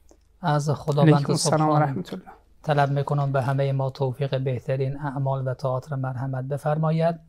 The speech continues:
Speaker 2: اله.
Speaker 1: و این مطالبی که در این جلسات گفته می‌شه نافع به حال خلق خدا باشه انشاءالله.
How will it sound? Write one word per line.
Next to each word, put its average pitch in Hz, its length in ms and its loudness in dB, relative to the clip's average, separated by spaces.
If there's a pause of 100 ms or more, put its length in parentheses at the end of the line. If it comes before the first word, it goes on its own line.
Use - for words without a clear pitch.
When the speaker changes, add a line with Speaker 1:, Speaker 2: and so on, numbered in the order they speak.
(260)
Speaker 2:
اله. 147 260 6 (200)
Speaker 1:
و 156 80 -2
این 156 280 0
مطالبی 143 460 0
که 147 120 -6
در 135 140 0
این 139 140 -2
جلسات 135 480 -2
گفته 139 280 -6
می‌شه 156 480 -4 (560)
نافع 139 480 0
به 143 120 0
حال 139 280 0
خلق 139 340 -4
خدا 139 340 0
باشه 139 380 -2
انشاءالله. 139 380 -10